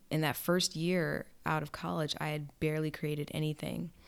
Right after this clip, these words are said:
And I realized I needed so, so badly to get back to a creative practice because it was directly related to my mental health. Um, but that was all I had, though.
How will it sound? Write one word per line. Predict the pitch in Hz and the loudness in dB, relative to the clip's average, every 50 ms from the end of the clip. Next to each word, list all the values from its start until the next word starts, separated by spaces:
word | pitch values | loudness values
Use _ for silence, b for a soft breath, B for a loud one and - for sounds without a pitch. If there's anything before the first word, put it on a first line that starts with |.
| B B B B B B B B B B - | B B B B B B B B B B 0
And | 151 156 151 151 151 147 147 151 147 - | 2 2 2 2 2 2 0 0 0 0
I | - 156 | 0 0
realized | 151 147 151 156 165 160 160 160 151 - | 2 2 2 2 2 2 2 2 0 0
I | - 156 | 0 0
needed | 151 151 151 151 151 156 151 147 | 0 2 0 0 2 0 0 2
so, | - - - - - 160 156 156 160 156 | 4 2 4 4 4 4 4 4 4 4
so | - - 160 | 4 4 4
badly | 151 156 151 151 151 151 147 147 | 2 2 0 0 0 -2 -2 -2
to | 143 143 | -2 -4
get | - 147 139 | -4 -6 -4
back | - 147 147 147 - - | -4 -4 -6 -4 -4 -4
to | - 156 | -4 -4
a | 147 | -6
creative | - - 156 147 147 151 - | -6 -6 -4 -4 -4 -6 -8
practice | - 160 160 160 156 - - 151 - | -8 -8 -6 -6 -6 -2 -2 -2 0
because | - 156 - - 156 156 151 165 160 165 - - b b b b b b b b b b b _ - | -2 -4 -6 -4 -4 -4 -4 -4 -4 -4 -4 -6 b b b b b b b b b b b _ 0
it | 160 123 | 2 2
was | 160 156 143 | 2 0 0
directly | 143 156 147 147 143 156 147 147 147 - - 151 143 | 0 0 0 0 0 0 -2 -4 -4 -4 -4 -4 -2
related | 151 143 143 143 143 151 143 151 76 - - - - - | -2 -4 -2 -2 -2 -2 0 -2 -2 -2 -4 -6 -6 0
to | - - - 160 156 147 | 0 2 2 4 2 2
my | 147 147 147 147 | 2 0 0 -2
mental | 147 151 147 - - - - 139 | -2 -2 -2 -2 -4 -4 -4 -4
health. | 151 147 - - - - - - - B B B B B B B B - | -2 -2 -2 -2 -4 -6 -10 -16 -20 B B B B B B B B -4
Um, | - 151 147 147 147 151 151 - - - 165 165 - - _ - - _ _ _ _ - _ _ _ _ _ _ _ _ - | -2 -2 -2 0 -2 -2 -2 -2 -2 -4 -6 -8 -12 -16 _ -20 -20 _ _ _ _ -20 _ _ _ _ _ _ _ _ -4
but | 156 156 - | -4 -2 -2
that | 165 185 | -2 -2
was | 196 190 190 | -2 -4 -2
all | 196 196 196 | -2 0 0
I | 190 | 0
had, | 175 190 196 214 233 - - | 2 2 0 0 -2 0 0
though. | 202 185 160 151 147 156 | 2 2 2 2 0 -4